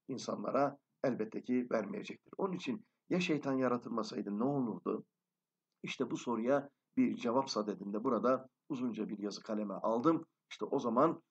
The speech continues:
gerçek insanla olmayan insanlar birbirlerinden ayrılmaz, ayrılmaz. Hepsi bir olurdu. <clears throat> Yani bir, gerçek bir insanın kıymeti de olmazdı. Ve mükemmel insanlar içerisindeki bu kadar peygamberden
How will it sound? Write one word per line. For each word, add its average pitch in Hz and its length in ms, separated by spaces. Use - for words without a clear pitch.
gerçek 160 360
insanla 160 440
olmayan 123 440
insanlar 131 680
birbirlerinden 113 520
ayrılmaz, 95 760
ayrılmaz. 107 600
Hepsi 147 380
bir 147 260
olurdu. 101 540
<clears throat> - 240
Yani 139 300
bir, 101 100
gerçek 147 380
bir 156 160
insanın 147 340
kıymeti 156 420
de 214 40
olmazdı. 101 600
Ve 156 280
mükemmel 165 480
insanlar 156 420
içerisindeki 139 640
bu - 60
kadar 101 280
peygamberden 123 800